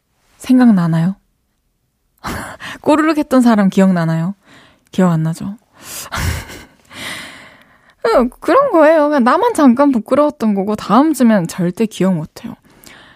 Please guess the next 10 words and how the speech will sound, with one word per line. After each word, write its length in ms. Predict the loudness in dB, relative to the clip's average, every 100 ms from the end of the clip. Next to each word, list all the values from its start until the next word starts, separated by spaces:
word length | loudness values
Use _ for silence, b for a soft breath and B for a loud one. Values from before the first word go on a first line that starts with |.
| B
그리고 220 | -4 -2 2
다음에는 520 | 2 2 2 4 4
그냥 200 | 4 4
배가 320 | 2 2 2
고프면은 880 | 0 -6 -4 0 0 2 -2 -2 -6 -12 _ _ b b b b b b _
저는 240 | -2 2 2
꼬르륵 560 | -2 -2 0 -2 -2
하기 180 | -4 0
전에 240 | 2 2 0
일단 580 | -2 -2 -2 -2 -6